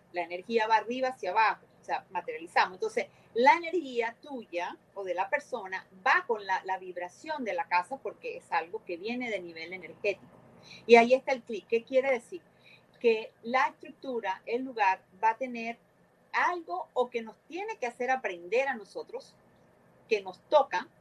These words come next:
aprender a través del amor incondicional hacia nosotros mismos, y este, a, a, a, nos presenta situaciones, y en adición, nosotros, además de que nos gusta, ya nosotros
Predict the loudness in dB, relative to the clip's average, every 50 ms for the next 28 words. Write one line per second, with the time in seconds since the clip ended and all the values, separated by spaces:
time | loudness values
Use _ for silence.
0 | _ _ 2 2 2 2 0 -6 -10 -6 -4 -2 -2 -2 -2 -4 -4 -4 -4 -4
1 | -4 -4 -6 -6 -8 -8 -6 -6 -4 -4 -6 -8 -12 -16 -16 -12 -10 -10 -10 -10
2 | -12 -12 -4 0 2 2 4 2 0 -2 -8 -14 -12 -10 -10 -10 -10 -10 -8 -8
3 | -8 -8 -10 -14 -14 -16 -18 -20 -20 -20 -20 -20 -18 0 4 8 8 10 8 8
4 | 6 2 2 4 4 4 0 -4 _ 0 2 2 2 0 -6 -14 _ 2 4 6
5 | 8 8 6 6 4 4 2 2 0 -2 -4 -4 -4 -2 -4 -4 -4 -4 -6 -8
6 | -8 -6 -6 -6 -6 -6 -6 -6 -6 -6 -6 -8 -8 -10 -14 -14 -16 -14 -10 -6
7 | -4 -2 -2 -2 -4 -6 -8 -12 -16 _ -20 -20 -20 -20 -20 -20 _ _ _ -2
8 | 0 2 2 2 2 4 4 4 6 8 6 6 6 2 -4 -14 -12 -6 -2 0
9 | 0 0 0 -2 _ -8 -6 -6 -6 -6 -8 -6 -6 -4 -4 -4 -4 -2 -2 -2
10 | -2 -2 -4 -6 -6 -6 -4 -2 -2 -4 -2 0 0 0 0 0 -4 -6 -6 -10
11 | -8 -6 -6 -6 -6